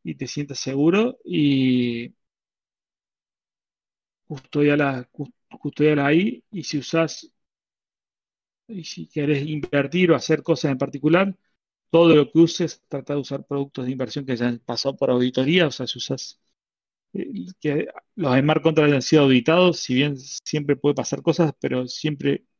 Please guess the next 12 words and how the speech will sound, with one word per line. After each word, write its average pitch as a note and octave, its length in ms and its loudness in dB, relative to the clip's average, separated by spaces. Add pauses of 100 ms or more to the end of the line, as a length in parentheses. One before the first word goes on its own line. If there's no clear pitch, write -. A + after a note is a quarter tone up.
(120)
está - 240 -4
bueno D3 240 4
entender C#3 600 -2 (640)
qué E3 80 4
está, D3+ 500 0
a D3+ 100 -6 (100)
qué E3 140 2
está D#3 240 -2
accediendo D#3 400 -4
uno E3 220 -2
y C#3+ 60 -10
cómo, D3+ 240 -6